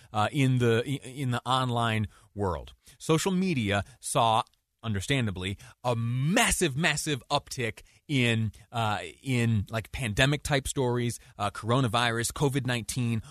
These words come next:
all of those buzzwords associated with the pandemic, uh, through the roof, all right? Obviously, uh, levels that we had never before seen.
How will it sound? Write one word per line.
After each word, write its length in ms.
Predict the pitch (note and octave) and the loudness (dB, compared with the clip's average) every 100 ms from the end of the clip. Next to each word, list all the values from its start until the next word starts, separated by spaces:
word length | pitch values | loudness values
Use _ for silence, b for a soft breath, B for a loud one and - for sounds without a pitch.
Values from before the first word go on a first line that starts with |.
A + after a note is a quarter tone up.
| B | B
all 140 | C#3 | -2
of 120 | D#3+ C3+ | 0 0
those 540 | C#3 B2+ B2 A2 F#2+ - _ - | 0 2 2 0 -2 -6 _ -8
buzzwords 500 | - E3+ A#2+ A2 F#2+ | 2 4 4 0 -2
associated 720 | G#2 - B2+ - A#2+ G#2 G2+ - b b | 0 0 2 0 -2 -2 -4 -6 b b
with 240 | A#2 G#2+ | -4 -4
the 80 | A2 | -6
pandemic, 640 | A2+ A2 G2 G#2+ G2+ G2+ - B | -6 -4 -2 0 0 -2 -8 B
uh, 120 | B2 | -6
through 220 | - A#3 | -4 -2
the 100 | D3 | 0
roof, 300 | A#2+ G2 - - | 2 0 -2 -4
all 60 | B2+ | 0
right? 200 | C#3+ C#3 - | 2 0 -6
Obviously, 640 | C3+ F3 E3+ E3 E3 D3+ C3+ B B - | 2 2 2 -2 0 0 -2 B B -2
uh, 280 | A#2 A2+ A2 | 0 0 -2
levels 320 | C#3 C#3 B2+ | -2 -2 -2
that 120 | C3 | -2
we 120 | C3 | -2
had 120 | C3 B2 | -2 -2
never 360 | G#3 G3 E3 | -2 -2 -2
before 360 | C#3 - C#3 A#2+ | -2 -2 0 0
seen. 380 | - F#2 D#2 | 0 -4 -6